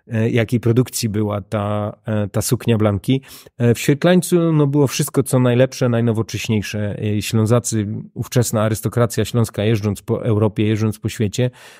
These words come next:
przywoziła, e, różne, e, nowinki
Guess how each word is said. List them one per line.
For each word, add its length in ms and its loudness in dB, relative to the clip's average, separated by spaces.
przywoziła, 1000 2
e, 440 -6
różne, 920 -4
e, 320 -6
nowinki 500 0